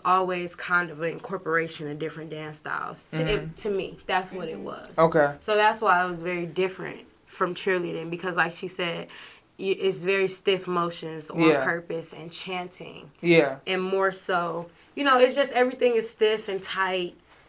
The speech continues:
Speaker 1: and just on purpose.
Speaker 2: On purpose,
Speaker 1: Rather
Speaker 2: yeah,
Speaker 1: than
Speaker 2: purposeful.
Speaker 1: dancing, it's kinda like
Speaker 2: Flowy
Speaker 3: Flowy.
Speaker 2: or
Speaker 1: flowing. And they're
Speaker 2: Yeah.
Speaker 1: kicking and going with the music.
Speaker 2: Yeah.
Speaker 1: And everything
Speaker 3: Mm-hmm.
Speaker 1: is on beat.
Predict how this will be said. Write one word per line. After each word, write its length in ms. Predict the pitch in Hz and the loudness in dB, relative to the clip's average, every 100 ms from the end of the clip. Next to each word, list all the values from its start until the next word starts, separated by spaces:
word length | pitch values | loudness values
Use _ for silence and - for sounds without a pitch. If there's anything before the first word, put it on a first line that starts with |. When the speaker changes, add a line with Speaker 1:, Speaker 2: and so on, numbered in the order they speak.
| _ _ _ | _ _ _
Speaker 1:
and 160 | 196 185 | -4 0
just 360 | 190 180 - | 0 -2 -4
on 240 | 190 190 185 | -4 -2 -2
purpose. 360 | 190 190 185 | 0 -2 0
Speaker 2:
On 160 | 165 160 | 0 2
purpose, 320 | 170 180 143 | 4 4 4
Speaker 1:
Rather 280 | 160 196 196 | 4 4 2
Speaker 2:
yeah, 40 | |
Speaker 1:
than 120 | 180 180 | -2 2
Speaker 2:
purposeful. 500 | 165 185 190 185 180 | 4 4 0 -6 -10
Speaker 1:
dancing, 100 | 175 | -10
it's 140 | 180 | -12
kinda 360 | - 170 170 165 | -6 -6 -6 -8
like 200 | 160 151 | -8 -2
Speaker 2:
Flowy 440 | 156 151 147 147 | 4 4 4 -2
Speaker 3:
Flowy. 80 | 139 | -2
Speaker 2:
or 140 | 139 135 | -2 -2
Speaker 1:
flowing. 580 | 202 208 202 175 143 147 - | 4 6 6 2 -6 -10 -4
And 240 | 202 147 | -2 2
they're 140 | 208 202 | 4 2
Speaker 2:
Yeah. 40 | |
Speaker 1:
kicking 540 | - 226 208 202 180 175 | 0 -4 0 -2 -2 -6
and 100 | 165 | -4
going 320 | 190 175 170 | -2 -2 -4
with 160 | 170 | -8
the 60 | 170 | -8
music. 480 | 165 165 165 - 151 | -4 -4 -6 -8 -4
Speaker 2:
Yeah. 340 | 160 160 147 135 | 2 4 4 2
Speaker 1:
And 60 | 190 | 0
everything 500 | 196 202 - 180 175 | 0 0 -2 -4 -4
Speaker 3:
Mm-hmm. 80 | 165 | -8
Speaker 1:
is 100 | - | -8
on 300 | 175 165 151 | -6 -6 -6
beat. 260 | 165 - | -10 -12